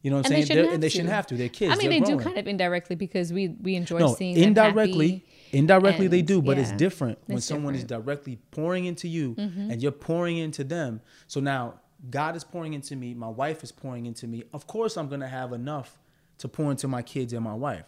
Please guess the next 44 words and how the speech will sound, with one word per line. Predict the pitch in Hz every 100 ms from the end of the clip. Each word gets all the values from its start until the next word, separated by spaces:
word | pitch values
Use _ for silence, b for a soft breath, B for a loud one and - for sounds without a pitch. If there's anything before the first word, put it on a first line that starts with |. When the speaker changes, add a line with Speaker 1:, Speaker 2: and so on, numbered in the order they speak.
| 277
Speaker 2:
Mm-hmm. | 190 190 185 214
Speaker 1:
as | 135 131
opposed | 131 165 147 -
to | 143 123 - b b 120
God | 139 156 151
pouring | 160 147
into | 147 139 135
me | 135 131
and | 120
I'm | 123
pouring | - 139 131
into | 123
my | 131 117
kids, | - 151 143 123
and |
then | 123
whatever's | 123 127 127 113
left | 127 113 131
over, | 135 120
my | 120
wife | 113 123 185 143
gets. | 120 113 -
Speaker 2:
Right. | 160 - B B
Speaker 1:
That's | 151 208
how | 226
you | 214
get | 196 190
that | 196 190 -
fracture | 208 202 - 151
in | 131
a | 135
relationship, | 131 127 131 - - 110 -
you | 202 165
know? | 135
Speaker 2:
Mm-hmm. | 143
Speaker 1:
And | 143
I, | 180 -
I'll | 165 208
be | 202
the | 180
first | - 185 175
to | 170
admit | 151 196 185
that | 143 120